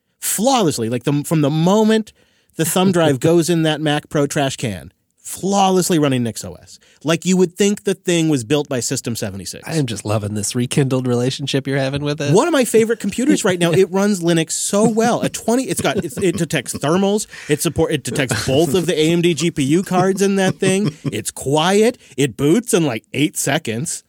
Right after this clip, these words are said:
Speaker 2: Born to run Linux.
Speaker 1: It's born to run Linux.
Speaker 2: <laughs>
Speaker 1: And it, you would never, and it's a twenty thirteen Mac Pro trash can with Xeons and E C C ram and all of that. And it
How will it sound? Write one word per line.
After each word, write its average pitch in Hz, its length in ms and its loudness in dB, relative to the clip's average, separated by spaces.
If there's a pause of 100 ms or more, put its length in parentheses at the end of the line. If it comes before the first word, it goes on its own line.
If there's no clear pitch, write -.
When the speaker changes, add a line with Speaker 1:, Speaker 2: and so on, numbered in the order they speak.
(240)
Speaker 2:
Born 139 240 2
to 139 80 0
run 147 180 0
Linux. 226 340 -4
Speaker 1:
It's 190 260 0
born 262 580 2
to 269 100 2
run 226 280 4
Linux. 220 440 2 (220)
Speaker 2:
<laughs> - 20 -
Speaker 1:
And 175 140 2
it, 202 140 -2
you 202 80 4
would 202 120 2
never, 240 260 0
and 233 120 2
it's 214 80 0
a 196 80 2
twenty 277 340 2
thirteen 233 560 0
Mac 185 280 -2
Pro 185 220 2
trash 226 420 0
can 156 220 0 (460)
with 143 120 0
Xeons 165 760 2
and 110 100 -4
E 120 180 -2
C 175 160 -4
C 175 220 -2
ram 160 640 0
and 160 100 0
all 233 220 0
of 160 80 0
that. 90 280 -6 (1000)
And 156 140 2
it 156 200 0